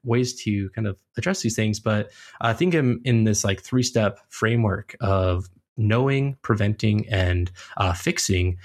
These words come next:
is kind of where we're thinking with regards to security vulnerabilities and the auditing experiences. So what we kind of see is that w-, you can kind of know about them today. So if you go to nuget dot org,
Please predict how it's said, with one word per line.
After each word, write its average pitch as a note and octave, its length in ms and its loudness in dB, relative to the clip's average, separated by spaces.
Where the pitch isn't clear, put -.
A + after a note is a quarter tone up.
is A2 240 2
kind D#3+ 240 0
of G#2+ 260 0
where A2 240 2
we're G#2+ 240 4
thinking G2+ 380 2
with F#2+ 160 0
regards F#2+ 280 0
to F#2 200 0
security A2 400 0
vulnerabilities D#3+ 840 0
and G2 260 2
the A2 80 2
auditing G2 520 2
experiences. F#2+ 840 -2
So A2 280 4
what A2 280 4
we B2+ 80 4
kind B2 180 4
of G#2 100 4
see B2 360 2
is G#2 160 2
that G2+ 380 4
w-, A2+ 220 -2
you C3+ 120 4
can A#2+ 240 2
kind G3 220 2
of A2 300 2
know G#2 360 6
about C#3 400 2
them B2+ 320 4
today. A#2 500 2
So A2+ 160 2
if G#2 100 0
you A#2+ 80 0
go C3 60 4
to A#2+ 80 4
nuget A2 300 4
dot A2 180 2
org, A2 380 2